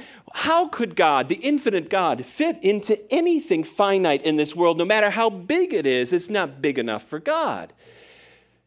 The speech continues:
And beyond that, this place is messy and broken and dangerous and yucky and mucky and, ugh, you know,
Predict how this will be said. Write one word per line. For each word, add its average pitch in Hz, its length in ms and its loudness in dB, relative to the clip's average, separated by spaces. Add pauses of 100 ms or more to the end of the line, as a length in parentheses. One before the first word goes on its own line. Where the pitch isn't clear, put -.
And 214 120 0
beyond 269 480 2
that, 139 480 -2
this 330 180 -2
place 120 380 -4
is 127 160 -8
messy 202 680 -4
and 165 240 -10
broken 208 640 -2
and 175 280 -10
dangerous 233 800 -4
and 175 120 -4
yucky 240 560 -2
and 143 160 -2
mucky 151 380 -2
and, 117 140 -2
ugh, 160 680 0
you 190 160 -2
know, 240 480 2